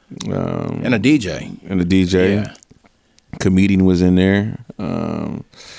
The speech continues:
Speaker 1: you know, so just a bunch of kids, you know, um, I think Herb put that together just to keep 'em inspired and keep 'em thinking about, you know, um, the next level and, and trying to show 'em different avenues of,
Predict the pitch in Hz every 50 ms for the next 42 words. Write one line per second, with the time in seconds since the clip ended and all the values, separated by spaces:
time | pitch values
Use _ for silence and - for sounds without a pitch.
0 | - - - - _ - 117 110 107 107 104 110 120 117 131 135 - 131 120 127
1 | 127 123 113 120 110 104 - - 120 120 117 110 101 104 107 107 101 101 101 107
2 | 107 98 95 98 98 95 95 95 95 95 92 92 95 92 98 - - 110 98 95
3 | 104 104 95 92 - 110 104 - 101 98 92 - 87 90 92 95 98 95 92 92
4 | 87 95 98 95 - - 95 92 92 - - - - - - - - - _ _
5 | - - 123 - - 98 101 98 95 - - - 101 98 98 95 95 98 95 95
6 | 95 92 92 85 - - 104 - - 101 95 87 - - - 110 101 95 - 98
7 | 98 95 92 95 92 92 92 92 90 87 104 101 98 95 92 90 90 90 92 95
8 | - - 87 90 90 90 90 90 92 92 95 95 92 90 - 95 95 92 92 92
9 | 92 98 95 95 95 92 92 92 92 90 95 92 90 - - 113 104 98 98 98
10 | 98 95 - - 104 95 95 95 92 92 87 87 98 92 - 98 90 90 90 90
11 | 90 90 90 90 90 90 87 85 82 90 87 82 -